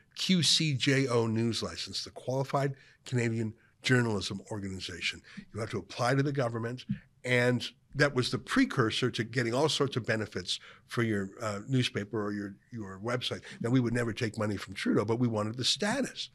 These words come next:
We were refused. We were rejected. They said, "What we do is not news." They said, "Less than one percent of what we do is news."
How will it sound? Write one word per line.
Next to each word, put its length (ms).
We 120
were 280
refused. 680
We 80
were 120
rejected. 580
They 100
said, 320
"What 180
we 100
do 240
is 140
not 260
news." 440
They 80
said, 200
"Less 200
than 180
one 200
percent 320
of 80
what 140
we 60
do 260
is 180
news." 340